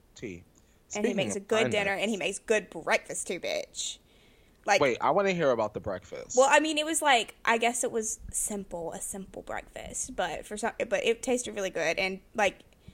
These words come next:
Speaker 2: you know me, I don't have nobody cooking me fucking breakfast and dinner, so, like,
Speaker 1: Mm.
Speaker 2: I mean, he cooked, like, uh, bacon and eggs, and the night before we, like I said, we went to Target <laughs> and picked out stuff.
Speaker 1: <laughs>
Speaker 2: Um, and we had, like, the cinnamon toast. Do you know what I'm talking about?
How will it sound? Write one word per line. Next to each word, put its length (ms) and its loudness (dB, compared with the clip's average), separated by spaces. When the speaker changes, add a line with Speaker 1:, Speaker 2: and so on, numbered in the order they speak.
Speaker 2:
you 140 0
know 160 6
me, 260 0
I 120 2
don't 140 2
have 180 -4
nobody 340 0
cooking 340 -6
me 80 -6
fucking 320 -6
breakfast 500 -4
and 200 -10
dinner, 400 0
so, 240 2
like, 340 2
Speaker 1:
Mm. 320 4
Speaker 2:
I 80 6
mean, 160 2
he 200 0
cooked, 300 0
like, 360 2
uh, 200 2
bacon 320 0
and 160 -4
eggs, 480 0
and 400 -4
the 80 -2
night 180 0
before 260 -2
we, 320 -4
like 200 0
I 20 -2
said, 180 2
we 60 -4
went 160 0
to 40 -4
Target 360 6
<laughs> 160 -6
and 200 -2
picked 240 0
out 220 0
stuff. 360 0
Speaker 1:
<laughs> 40 -12
Speaker 2:
Um, 280 6
and 100 4
we 120 -2
had, 400 2
like, 200 0
the 60 -6
cinnamon 420 0
toast. 800 0
Do 80 -8
you 60 -4
know 100 -2
what 60 -2
I'm 60 -8
talking 260 -8
about? 320 -6